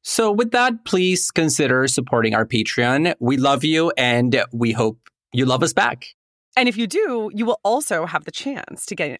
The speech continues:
Speaker 2: access to exclusive bonus content. And also, don't worry, listeners, we won't be doing that Patreon spiel every time. It's just because we're super excited and it's our first time. And that went on for longer than I anticipated.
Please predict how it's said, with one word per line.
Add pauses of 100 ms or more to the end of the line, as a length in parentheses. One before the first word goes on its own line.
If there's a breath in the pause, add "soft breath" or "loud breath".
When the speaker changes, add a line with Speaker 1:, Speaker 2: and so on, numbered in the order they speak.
Speaker 2:
access
to
exclusive
bonus
content. (400)
And
also,
don't
worry,
listeners,
we
won't
be
doing
that
Patreon
spiel
every
time.
It's
just
because
we're
super
excited
and
it's
our
first
time.
And
that
went
on
for
longer
than
I
anticipated.